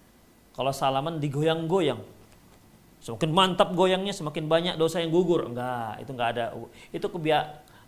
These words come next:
kebiasaan saja budaya orang Indonesia. Jadi, nggak harus digoyang-goyang-goyang baru. Demikian, ikhwah fiddin. Jadi, dalam masalah ini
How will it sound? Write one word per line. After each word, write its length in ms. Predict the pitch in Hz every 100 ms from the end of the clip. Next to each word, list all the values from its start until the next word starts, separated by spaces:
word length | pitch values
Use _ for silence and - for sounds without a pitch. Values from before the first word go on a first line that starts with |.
| -
kebiasaan 560 | 151 165 160 - 160 165
saja 240 | 165 135
budaya 400 | 123 127 123 127
orang 240 | 120 120
Indonesia. 400 | 120 123 - 113 - - - - -
Jadi, 80 | 131
nggak 180 | 131 113
harus 80 | 113
digoyang-goyang-goyang 880 | 117 139 131 113 120 113 123 127 120
baru. 240 | 120 117 - - - - - - - -
Demikian, 560 | 123 135 127 - 120 123
ikhwah 320 | 120 117 110
fiddin. 400 | 135 120 123 - - - - - _ -
Jadi, 480 | 117 151 220 - - -
dalam 240 | 123 127 127
masalah 320 | 123 117 120
ini 240 | 151 185